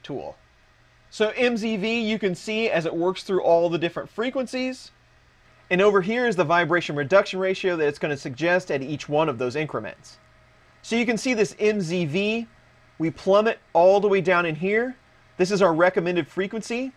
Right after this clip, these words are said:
at around forty-three point six. So this is going to be the value to give you the best result using Input Shaper, given the mass of this tool head. It's a pretty interesting process all in all.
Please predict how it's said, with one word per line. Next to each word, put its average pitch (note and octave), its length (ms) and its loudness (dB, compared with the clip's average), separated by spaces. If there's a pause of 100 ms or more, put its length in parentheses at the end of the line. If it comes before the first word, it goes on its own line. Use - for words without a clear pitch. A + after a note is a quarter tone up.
(300)
at D3+ 100 4
around D#3+ 320 4
forty-three F#3+ 520 -2
point E3 320 -4
six. - 540 -4 (720)
So F#3 200 2
this G3+ 240 2
is G#3 120 -2
going A3+ 200 2
to G#3 60 -4
be G3 120 -2
the D#3 100 -2
value G#3+ 600 2 (260)
to F#3 100 -2
give D#3 200 0
you E3+ 100 -2
the C#3 120 0
best E3+ 420 0
result D#3+ 680 -2
using D3 400 -4
Input C#3+ 380 -4
Shaper, D#3 480 -2 (340)
given F3 280 2
the E3+ 80 0
mass E3+ 640 0 (240)
of D3 260 4
this C#3+ 200 -2
tool D3 260 -4
head. - 300 -6 (800)
It's A#3 140 0
a C#4+ 60 2
pretty E4 260 0
interesting D4 360 -4
process A3+ 480 0
all C3+ 260 0
in A#2 60 -8
all. G2+ 300 -10